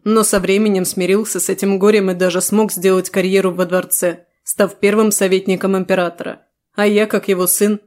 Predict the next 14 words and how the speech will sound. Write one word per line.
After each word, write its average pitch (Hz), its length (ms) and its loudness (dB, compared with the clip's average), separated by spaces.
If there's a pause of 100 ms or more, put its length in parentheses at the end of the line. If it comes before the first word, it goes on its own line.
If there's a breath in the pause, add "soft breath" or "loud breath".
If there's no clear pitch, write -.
(180)
получил 247 440 4
множество 208 600 0
привилегий. 175 720 -4 (420)
Мое 214 280 4
будущее 233 520 0
оказалось 202 520 0
простым 220 520 2
и 202 40 0
светлым. 180 640 -4 (200)
Государственная 190 800 0
служба 196 380 -2
во 185 120 0
благо 180 300 0
страны, 185 540 -4